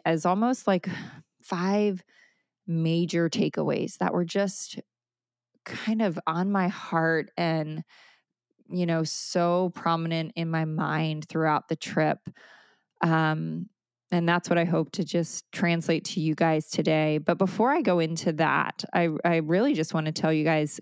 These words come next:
you know, what this was and what it was for. So we went on a, a tw-, a twenty-eight mile, twenty-seven point seven mile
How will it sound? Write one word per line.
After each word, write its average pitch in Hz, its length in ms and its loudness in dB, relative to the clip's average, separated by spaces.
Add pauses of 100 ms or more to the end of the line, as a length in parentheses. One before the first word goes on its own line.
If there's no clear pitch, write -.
you 165 140 0
know, 156 120 2
what 165 220 2
this - 180 0
was 170 560 2
and 156 160 -2
what 160 140 0
it 156 100 -2
was - 280 -4
for. 156 420 2 (600)
So - 280 2
we 185 180 2
went 196 340 2
on 185 300 2 (100)
a, 165 420 4 (880)
a 180 460 2
tw-, - 320 -6
a 185 60 -4
twenty-eight 226 680 0
mile, 151 360 0
twenty-seven 185 480 0
point 180 260 -2
seven 160 260 0
mile 147 480 -2